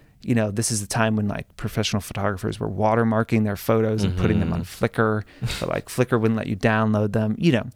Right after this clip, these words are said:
Speaker 1: So, so I was out there, uh, doing something not many people were doing, and,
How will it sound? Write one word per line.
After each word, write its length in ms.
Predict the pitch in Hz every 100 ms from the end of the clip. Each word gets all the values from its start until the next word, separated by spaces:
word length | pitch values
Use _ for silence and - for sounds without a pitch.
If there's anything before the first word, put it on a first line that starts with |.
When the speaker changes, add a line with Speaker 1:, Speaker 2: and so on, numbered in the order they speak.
| - - - _ -
Speaker 1:
So, 420 | - 196 180 - - _ - - _ - - -
so 120 | -
I 160 | 170 180
was 160 | 165 143
out 160 | 131
there, 240 | 135 131 123
uh, 80 | 123 127
doing 240 | 110 131 131
something 240 | 127 120
not 160 | 113 107
many 140 | 110
people 340 | - 113 95
were 140 | 92 92
doing, 480 | 92 101 101 139 147
and, 220 | 104